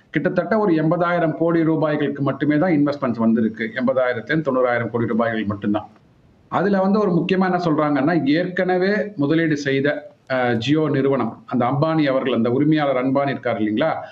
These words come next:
அவரே வந்து ஒரு எக்ஸ் தளத்துல வந்து அவரோட பதிவை போட்டிருக்கிறாரு. முப்பத்தஞ்சாயிரம் கோடி ரூபாய் நாங்க முதலீடு பண்ண போறோம்னு சொல்லிட்டான ஒரு தரவுகள் வந்து இந்த ஜிம் ட்வென்டி ட்வென்டி ஃபோர், அஹ், அந்த, அந்த வெப்சைட்ல எல்லாம் சுத்திட்டு இருக்கு அந்த இன்ஃபர்மேஷன்.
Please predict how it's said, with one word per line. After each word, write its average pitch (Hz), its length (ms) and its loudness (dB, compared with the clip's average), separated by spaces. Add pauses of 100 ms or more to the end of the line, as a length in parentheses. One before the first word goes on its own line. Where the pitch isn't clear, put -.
(200)
அவரே 180 340 0
வந்து 190 280 0
ஒரு 160 160 2
எக்ஸ் 156 240 -4
தளத்துல 160 320 0
வந்து 143 400 2
அவரோட 127 260 0
பதிவை 143 280 0
போட்டிருக்கிறாரு. 117 680 -2 (760)
முப்பத்தஞ்சாயிரம் 190 640 2
கோடி 170 200 2
ரூபாய் 196 500 0
நாங்க 151 220 2
முதலீடு 165 320 2
பண்ண 160 240 0
போறோம்னு 160 380 0
சொல்லிட்டான 156 640 0
ஒரு 139 160 0
தரவுகள் 165 480 0
வந்து 151 520 2
இந்த 127 140 -2
ஜிம் 156 400 -2
ட்வென்டி 147 220 0
ட்வென்டி 135 320 -2
ஃபோர், 139 200 2 (180)
அஹ், 139 60 -4
அந்த, 127 300 2
அந்த 123 180 -2 (120)
வெப்சைட்ல 151 340 -2
எல்லாம் 143 360 0
சுத்திட்டு 143 300 0
இருக்கு 120 220 -4
அந்த 117 120 0
இன்ஃபர்மேஷன். 131 600 -2